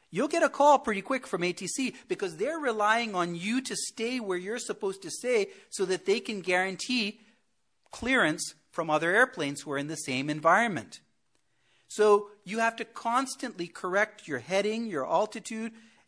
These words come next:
and check your waypoints along the way to make sure that you are in the place that you're supposed to be.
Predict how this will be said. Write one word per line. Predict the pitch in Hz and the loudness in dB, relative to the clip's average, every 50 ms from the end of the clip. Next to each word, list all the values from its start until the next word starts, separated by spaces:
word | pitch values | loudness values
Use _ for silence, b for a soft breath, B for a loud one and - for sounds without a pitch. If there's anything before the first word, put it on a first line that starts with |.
| B - | B -4
and | 147 160 160 151 - _ - | -4 -4 -4 -6 -14 _ -12
check | - - 226 226 226 - - - _ | -4 0 2 2 2 0 -6 -18 _
your | - 151 151 151 151 - - - 147 | -4 -2 -2 -2 -2 -6 -12 -6 0
waypoints | 165 196 233 233 - - 226 220 214 - | 2 2 2 0 -2 -6 -6 -6 -6 -6
along | 185 165 170 170 175 175 | -6 -2 -2 -2 -2 -2
the | 170 | -4
way | 175 185 196 196 | -2 -2 -2 -2
to | 196 - 175 | -2 -6 -10
make | 170 170 190 220 220 - | -6 -6 -6 -6 -6 -6
sure | - - - 214 202 202 | -6 -6 -4 -2 -2 -2
that | 180 180 - - | -2 -4 -6 -8
you | 143 170 202 220 196 | -10 -10 -8 -6 0
are | 160 156 160 165 165 | 4 6 8 8 6
in | - - 151 156 | 6 2 -6 -6
the | 160 | -8
place | 156 - - 160 160 156 - | -8 -8 -6 -6 -6 -6 -8
that | 151 139 - | -10 -12 -12
you're | 156 147 | -12 -12
supposed | - 160 147 131 123 117 - - | -14 -14 -14 -14 -14 -14 -14 -14
to | 139 | -12
be. | 131 180 190 143 110 | -10 -8 -8 -8 -10